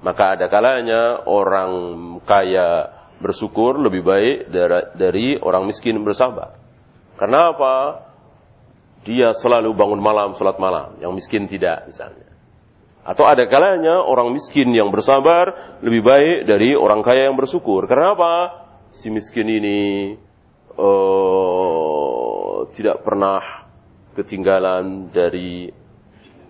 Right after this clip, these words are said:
takbiratul ihram imam, misalnya. Ya, mana yang lebih takwa? Dalam berbagai keadaan tentunya. ولا شك أن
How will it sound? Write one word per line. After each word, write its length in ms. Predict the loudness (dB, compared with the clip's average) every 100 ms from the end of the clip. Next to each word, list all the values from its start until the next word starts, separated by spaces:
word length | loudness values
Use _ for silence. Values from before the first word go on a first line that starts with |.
| _ _ _ -20 -4
takbiratul 520 | -4 -2 -2 0 -2 -2
ihram 260 | 0 -2
imam, 460 | -4 -4 -4 -6 -16 -20
misalnya. 460 | -20 -10 -10 -10 -20 -20 _ _ _ _ _
Ya, 240 | -4 -4 0
mana 180 | 2 4
yang 160 | 2 0
lebih 220 | -6 -12 -12
takwa? 320 | -12 -12 -18 _ _ _ _ _ _ _ _ _ _ _ _ _ -10
Dalam 680 | -4 2 2 2 -4 -14 -20 _ -8
berbagai 440 | -6 -2 -2 0
keadaan 480 | 0 -2 -2 -2 -4
tentunya. 360 | -12 -14 -16 -20 _ _ _ _ _ _ _ _ _ _ _ _ _ _ _ _ _ _ _ _ _ _ _ _ _ _ -18 -14 -14 -14 _ _ _ _ -4
ولا 320 | 4 6 6
شك 380 | 2 0 -2 4
أن 480 | 6 6 4 -2 0